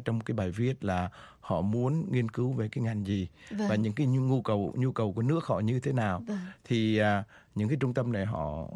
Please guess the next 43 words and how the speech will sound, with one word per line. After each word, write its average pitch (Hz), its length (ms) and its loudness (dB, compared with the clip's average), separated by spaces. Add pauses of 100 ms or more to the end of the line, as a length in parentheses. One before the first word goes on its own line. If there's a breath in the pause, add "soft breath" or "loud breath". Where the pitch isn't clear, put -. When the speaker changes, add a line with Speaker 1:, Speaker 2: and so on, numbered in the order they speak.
Speaker 1:
có - 80 -2
thể 107 140 -2
giúp 123 220 -2
đỡ 101 260 -2
các 127 180 -2
ứng 120 160 -2
cử - 100 -4
viên, 113 360 -2 (360 loud breath)
à, 90 400 0
để - 100 -2
thiết - 260 2
lập 110 220 2
ra 113 120 0
một 113 140 0
cái 127 140 -4
chương 117 120 0
trình 107 160 -4
nghiên 107 260 -2
cứu 131 320 -2 (420 loud breath)
mà 101 80 0
để 90 240 2
giải 107 260 2
quyết 135 220 -2
được - 140 -4
những 110 220 -6
cái 120 80 -6
vấn 123 180 0
đề 98 280 0
cho 110 120 -2 (120)
cái 131 120 -2
nước 123 280 -2
của 110 220 -4 (120)
người 110 80 -6
ta. 110 140 -2 (200)
Speaker 2:
Dạ. 190 360 0 (140 loud breath)
Speaker 1:
Vâng. 101 120 -2 (160 loud breath)
Speaker 2:
Và 240 100 0
cái 320 160 -2
việc 233 200 2
nghiên 269 160 2
cứu 277 280 2
này 220 320 4
thì 185 440 2